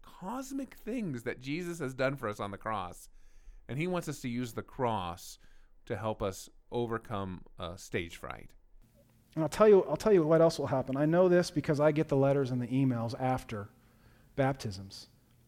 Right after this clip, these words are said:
Speaker 2: On the day you're baptized, the day you share your story, I promise you, there will be somebody in that audience that day that needs to hear your story. There's gonna be somebody that day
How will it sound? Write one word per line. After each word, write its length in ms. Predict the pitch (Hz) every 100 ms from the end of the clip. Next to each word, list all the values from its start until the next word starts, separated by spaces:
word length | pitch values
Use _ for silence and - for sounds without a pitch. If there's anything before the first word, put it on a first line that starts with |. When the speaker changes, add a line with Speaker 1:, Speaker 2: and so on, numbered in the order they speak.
| -
Speaker 2:
On 100 | 156
the 60 |
day 160 | 135 160
you're 140 | 208
baptized, 640 | 175 156 165 - 180 185 165
the 80 | 143
day 120 | 160
you 100 | 180
share 260 | 180 165 156
your 140 | 160
story, 460 | 147 - 151 170 190 - - _ _ _ _ _ -
I 100 | 160
promise 600 | 151 - 165 170 170 -
you, 160 | 113 95 - _ _ -
there 140 | 147 151
will 120 | 180
be 140 | 185
somebody 500 | 170 185 185 180 156
in 180 | 151 156
that 220 | 156 156
audience 380 | 143 151 151 139
that 240 | 143 147
day 360 | 143 139 113 107 -
that 120 | 135
needs 280 | 139 147 143
to 80 | 123
hear 220 | 139 127
your 120 | 113
story. 400 | - 113 107 107 - _ _ _ _ _ _ _ _ _ _ _ _ _ _ _ _ _ _ _ _ _ -
There's 180 | 160 170
gonna 140 | 196
be 100 | 190
somebody 460 | 180 - 185 143 131
that 260 | 123 156 160
day 320 | 151 127 117